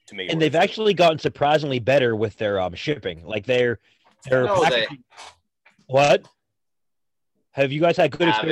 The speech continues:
Speaker 2: experiences w-,
Speaker 3: No,
Speaker 2: with the
Speaker 3: they
Speaker 2: shipping?
Speaker 3: haven't.
Speaker 1: I'll
Speaker 3: That's
Speaker 1: chime
Speaker 3: not
Speaker 1: in
Speaker 3: true.
Speaker 1: later. I'm, I'm curious to hear what,
Speaker 3: Not at
Speaker 1: what
Speaker 3: all.
Speaker 1: Billy
Speaker 2: Mine
Speaker 1: has.
Speaker 2: came, mine came good. N-, nothing was crushed. It was all wrapped nicely.
Speaker 3: Mine are, mine are crushed. Mine have been crushed probably, probably at least half the time.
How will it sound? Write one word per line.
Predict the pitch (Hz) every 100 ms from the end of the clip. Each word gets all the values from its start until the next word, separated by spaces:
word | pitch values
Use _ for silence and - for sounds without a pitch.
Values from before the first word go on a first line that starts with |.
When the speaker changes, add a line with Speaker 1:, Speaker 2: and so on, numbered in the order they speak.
| 170
Speaker 2:
experiences | 180 156 147
w-, | 147 156
Speaker 3:
No, |
Speaker 2:
with | 139
the | -
Speaker 3:
they | 180
Speaker 2:
shipping? | 196
Speaker 3:
haven't. | 208 175 175 - - _ -
Speaker 1:
I'll | 151
Speaker 3:
That's | 165
Speaker 1:
chime | 120
Speaker 3:
not | 170 160
Speaker 1:
in | 147
Speaker 3:
true. | 131
Speaker 1:
later. | 131 123
I'm, | 127 135
I'm | 139
curious | 135 165 156 139
to | -
hear | 123 120
what, | 131
Speaker 3:
Not | 151
at | 135
Speaker 1:
what | 107
Speaker 3:
all. | 113 127 117
Speaker 1:
Billy | 113 110
Speaker 2:
Mine | 160 196 330
Speaker 1:
has. | 330
Speaker 2:
came, | 320 254 - - -
mine | 170 254
came | - 349 269
good. | 135 220 359 151
N-, | 160 160
nothing | 160 202 262
was | 247
crushed. | - - 180 208 208
It |
was | 165
all | 190
wrapped | 165 165 196
nicely. | 185 139 135 123 131 196 240 _
Speaker 3:
Mine | 127 139 147
are, | 135 -
mine | 135 156 175
are | 165
crushed. | - 160 160 - -
Mine | 139 151
have | 175
been | 160
crushed | 160 156 143 -
probably, | 143 143 139 127 123 120 _
probably | - 160 180 165 156 143 -
at | 139 139
least | 160 156
half | 143 127 117
the |
time. | 104 107 87